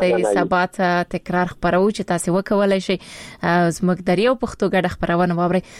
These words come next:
Speaker 1: زابلي صاحب ډېر په تمه پاتې شوی دی، دوی ته به مو ورشو. ستړی مه شئ، اختر مبارک.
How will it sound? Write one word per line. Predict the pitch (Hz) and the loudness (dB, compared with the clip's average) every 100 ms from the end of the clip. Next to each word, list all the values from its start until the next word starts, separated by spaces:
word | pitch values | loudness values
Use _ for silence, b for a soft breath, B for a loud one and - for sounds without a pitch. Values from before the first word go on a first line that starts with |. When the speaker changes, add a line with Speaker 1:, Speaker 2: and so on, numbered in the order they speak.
| B | B
Speaker 1:
زابلي | - 190 208 247 | -2 0 2 0
صاحب | 254 | 0
ډېر | 196 208 | 0 -2
په | 208 | -2
تمه | 196 190 | 0 0
پاتې | 185 180 - | 0 -2 -2
شوی | 214 208 | 0 2
دی، | 190 190 | 2 0
دوی | 160 185 | 0 -2
ته | 180 | 0
به | 175 | -2
مو | 165 170 | 0 -2
ورشو. | 170 - | -2 -2
ستړی | 185 - 226 254 | -4 0 0 2
مه | 247 | 2
شئ، | 240 247 | 0 0
اختر | 202 - 277 277 | -2 -2 0 2
مبارک. | 214 - 180 180 - | 2 0 0 -2 -4